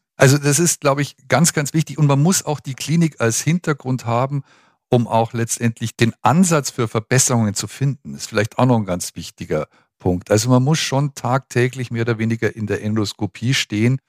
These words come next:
um einfach auch feststellen zu können, wo es hakt und wo es besser werden muss.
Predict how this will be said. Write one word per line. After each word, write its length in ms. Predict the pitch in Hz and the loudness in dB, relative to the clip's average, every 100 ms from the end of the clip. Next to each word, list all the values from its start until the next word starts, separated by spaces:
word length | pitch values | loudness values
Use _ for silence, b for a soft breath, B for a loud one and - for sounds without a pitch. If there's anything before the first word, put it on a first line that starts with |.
| _ | _
um 160 | 120 117 | -2 2
einfach 400 | 113 120 123 113 | 2 0 -2 -2
auch 220 | 107 101 | -2 -4
feststellen 840 | - - 120 147 - - 120 120 | -8 -4 0 2 0 -2 0 0
zu 160 | - 113 | -2 -10
können, 400 | - 113 113 95 - | -2 0 2 -2 -6
wo 140 | 101 | -2
es 160 | 101 - | 0 0
hakt 420 | 113 160 - - _ _ _ _ _ _ | 0 -2 -8 -18 _ _ _ _ _ _
und 160 | - 113 | 2 4
wo 140 | 113 117 | 4 2
es 80 | |
besser 380 | - 107 - 98 | 2 0 0 0
werden 240 | 87 78 71 | -4 -8 -12
muss. 380 | 64 - - | -12 -10 -12